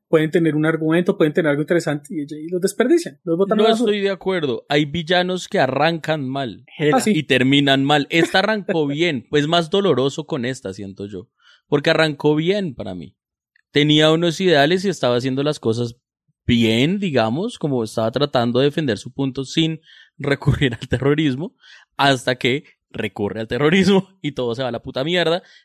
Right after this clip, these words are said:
Speaker 2: y lo hace de una forma en la que, o sea, no hubo así como una evolución orgánica, digamos. Sí, en la serie mostraron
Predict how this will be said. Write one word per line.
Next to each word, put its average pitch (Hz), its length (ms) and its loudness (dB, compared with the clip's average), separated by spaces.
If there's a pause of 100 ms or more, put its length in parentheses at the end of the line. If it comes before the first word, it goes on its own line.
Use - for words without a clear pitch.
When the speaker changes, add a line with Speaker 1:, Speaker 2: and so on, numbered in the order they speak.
(120)
Speaker 2:
y 185 140 0
lo 165 180 4
hace 151 260 2
de 160 60 0
una 165 160 -2
forma 170 220 -4
en 175 60 -4
la 175 80 -4
que, 170 80 -8
o - 20 -4
sea, 147 140 0
no 135 160 0
hubo 143 260 4
así 156 240 -4
como 160 640 -4 (640)
una 147 240 2
evolución 131 1200 -2 (1040)
orgánica, 143 880 0
digamos. 104 380 -12
Sí, 131 340 0
en 110 120 -6
la 113 100 -4
serie 127 280 -2
mostraron 135 540 -2